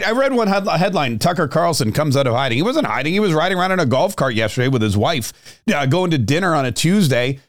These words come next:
laughing hysterically, uh, talking to the Daily Mail. I don't need, I don't see, I don't feel like he's been hiding. I mean, if I had multiple homes around the country, Florida, New York, Maine,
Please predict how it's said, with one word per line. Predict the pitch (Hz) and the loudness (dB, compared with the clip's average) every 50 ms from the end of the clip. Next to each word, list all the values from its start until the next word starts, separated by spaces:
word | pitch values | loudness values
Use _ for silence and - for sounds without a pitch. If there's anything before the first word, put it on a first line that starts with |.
| _ _ | _ _
laughing | 127 135 147 156 170 180 165 190 180 165 | -2 0 0 0 -2 -2 -2 0 0 2
hysterically, | 165 160 135 - - 151 156 180 190 180 143 147 131 143 156 160 151 135 151 151 151 | 2 0 0 -2 -2 0 0 0 0 0 0 0 2 2 2 2 2 2 2 2 2
uh, | 151 135 | 2 2
talking | 160 165 165 170 - 185 | 2 2 2 0 0 -2
to | 165 165 | -2 0
the | 160 151 | -2 -2
Daily | 131 147 156 170 170 165 | 0 0 0 0 0 0
Mail. | 139 147 175 190 160 123 135 147 - _ _ _ - - _ _ - | 0 0 0 0 0 0 0 -2 -4 _ _ _ -20 -20 _ _ -4
I | 175 202 | -2 -2
don't | 226 220 | 0 0
need, | 190 190 196 170 190 | 0 0 0 0 0
I | 175 214 | -2 -2
don't | 226 220 175 | -2 -2 -2
see, | 160 208 220 214 185 | -2 -2 -2 -2 -2
I | 180 202 | 0 0
don't | 214 214 196 | 0 0 0
feel | 185 208 208 | 0 0 2
like | 214 208 185 | 2 0 0
he's | 165 196 175 156 | 2 0 0 0
been | 185 160 | 0 0
hiding. | 131 160 185 208 208 180 131 | 0 0 0 0 -2 -2 0
I | 139 | 0
mean, | 151 147 139 131 - _ _ _ _ _ - | 0 0 -2 -4 -6 _ _ _ _ _ -4
if | 220 240 208 | -2 0 0
I | 202 214 247 294 311 | 0 0 0 0 0
had | 285 202 180 165 147 135 123 123 123 | 0 0 0 0 -2 -2 -2 -2 0
multiple | 131 147 165 185 180 180 185 156 135 151 131 | 2 2 2 2 0 0 -2 -2 0 0 0
homes | 117 143 156 151 147 143 110 90 82 76 - - - - _ _ _ _ _ - | 0 2 2 2 0 0 -2 -4 -6 -6 -6 -6 -6 -8 _ _ _ _ _ -2
around | 156 165 160 156 156 151 | -2 0 0 0 0 0
the | 147 143 | -2 -2
country, | 139 - 180 175 165 139 139 123 | 0 -2 -2 0 0 -2 -2 -2
Florida, | 110 90 - - 147 156 160 160 160 156 139 123 117 110 | -2 -4 -2 0 0 2 2 2 2 2 2 2 0 0
New | 107 120 135 139 | 0 0 0 2
York, | 139 139 156 170 165 156 147 123 117 - | 2 2 2 2 2 2 0 0 -2 -2
Maine, | 104 113 139 151 156 151 147 139 131 110 98 92 - | 0 0 0 0 0 0 0 -2 -2 -2 -2 -4 -4